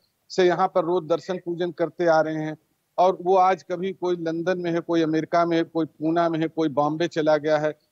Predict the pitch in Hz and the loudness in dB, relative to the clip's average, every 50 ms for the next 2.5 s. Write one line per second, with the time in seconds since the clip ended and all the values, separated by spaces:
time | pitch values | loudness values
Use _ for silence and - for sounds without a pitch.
0 | _ - 165 180 180 185 185 - - 202 202 - 185 185 190 - - 175 170 160 | _ -2 0 2 4 4 2 2 0 -2 -2 -2 -4 -6 -4 -4 -2 -4 -4 -2
1 | 175 185 170 - 175 175 160 - 175 165 165 165 175 170 - 165 160 156 160 170 | -4 -8 -8 -6 -8 -8 -6 -6 -6 -2 0 0 -2 -2 -2 -2 0 2 2 2
2 | 165 165 156 151 - 156 156 143 147 147 | 2 2 0 0 -2 -8 -6 -6 -6 -6